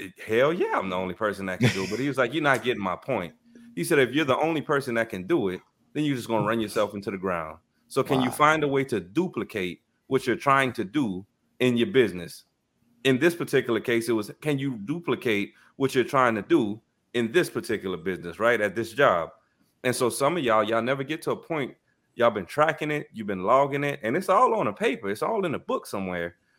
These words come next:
Speaker 1: but you never put the pieces together to be able to duplicate it again. Now, I guarantee y'all, y'all both told that story.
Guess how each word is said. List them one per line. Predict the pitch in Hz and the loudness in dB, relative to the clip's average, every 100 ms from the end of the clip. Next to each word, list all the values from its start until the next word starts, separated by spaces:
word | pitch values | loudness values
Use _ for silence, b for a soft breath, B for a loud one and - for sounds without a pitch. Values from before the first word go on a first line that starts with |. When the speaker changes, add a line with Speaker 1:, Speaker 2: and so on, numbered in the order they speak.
| - | -6
Speaker 1:
but | 117 127 | -6 -2
you | 113 | 0
never | 120 139 151 | 4 4 2
put | 147 139 | -4 -4
the | 120 | -4
pieces | - 185 180 123 | -6 -10 -8 -10
together | - 95 98 92 | -8 -2 0 -2
to | 90 92 | -4 -4
be | 104 | 0
able | 104 90 | 0 -2
to | 87 | -4
duplicate | 110 101 92 95 90 | -4 -4 -6 -4 -4
it | 85 | -4
again. | 82 87 78 _ _ _ _ | -6 -8 -8 _ _ _ _
Now, | 117 117 | 6 6
I | 98 | 8
guarantee | 135 156 143 139 170 | 6 6 4 0 -4
y'all, | 135 98 90 85 - | 2 4 4 0 0
y'all | 101 123 | 4 4
both | 107 135 - | 4 0 0
told | 131 113 | 0 2
that | 98 | 0
story. | - - 110 87 82 | -2 0 0 0 -4